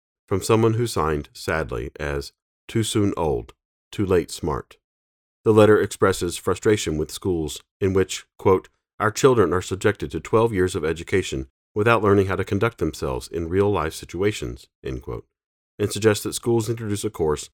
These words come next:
on the consequences of shoplifting, that several days a week be devoted to the subject of the hazards of cigarette smoke, that there must be instruction in the dangers of alcoholism,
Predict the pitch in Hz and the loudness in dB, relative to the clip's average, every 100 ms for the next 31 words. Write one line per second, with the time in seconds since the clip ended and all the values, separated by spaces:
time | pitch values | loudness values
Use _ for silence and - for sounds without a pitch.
0 | _ _ 92 95 - 110 107 87 85 85 | _ _ -4 -2 2 0 0 -4 -6 -6
1 | 90 - 123 98 73 - 60 - _ _ | -10 -4 -4 -2 -6 -8 -10 -10 _ _
2 | _ _ 101 - 110 107 95 90 78 87 | _ _ -4 4 6 8 6 2 -2 -4
3 | - 92 82 80 78 85 90 82 80 - | -4 -4 0 0 0 -8 -6 -6 -6 -8
4 | 82 98 - 71 73 76 - - 110 82 | -8 -8 -8 -8 -8 -10 -14 -8 -6 -4
5 | 71 - - 64 - _ _ _ _ - | -4 -6 -8 -8 -10 _ _ _ _ -8
6 | 107 101 101 113 101 87 85 127 131 - | 4 6 6 4 2 0 0 -4 -4 -4
7 | 64 - - 82 85 73 73 76 80 90 | -4 -6 -6 -4 0 0 0 -6 -4 -4
8 | 87 78 64 60 60 | -4 -6 -6 -6 -10